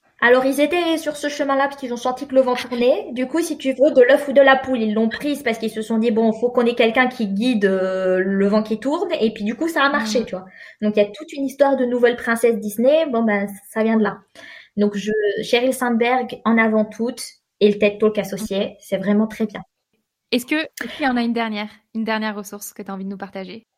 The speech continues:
Speaker 1: Alors oui, si vous êtes livre, parce que finalement, je vous ai assez peu parlé de livres, hein, puisque je vous ai donné des alternatives pour que ce soit, euh, du consommable immédiatement. Mais si vous êtes branché livre,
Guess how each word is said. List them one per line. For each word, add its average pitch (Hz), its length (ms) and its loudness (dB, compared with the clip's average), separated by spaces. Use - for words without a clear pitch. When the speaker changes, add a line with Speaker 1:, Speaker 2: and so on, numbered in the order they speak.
Speaker 1:
Alors 262 240 8
oui, 302 160 4
si - 180 -2
vous 302 180 0
êtes 359 140 0
livre, 311 360 2
parce 254 140 -2
que 269 120 -2
finalement, 254 400 0
je 302 120 -6
vous 262 140 0
ai - 100 0
assez 240 240 0
peu 254 140 -2
parlé 220 260 0
de 208 60 -4
livres, 277 300 -4
hein, 285 180 -4
puisque 220 300 -10
je 202 120 -10
vous 202 140 0
ai 208 60 6
donné 208 200 4
des 214 220 6
alternatives 208 580 2
pour - 160 -8
que - 60 -16
ce 220 80 -2
soit, 202 400 4
euh, 185 40 0
du 208 120 0
consommable 214 580 2
immédiatement. 196 540 0
Mais 277 80 2
si 330 180 -2
vous 320 160 0
êtes 285 120 4
branché 240 340 0
livre, 233 380 -4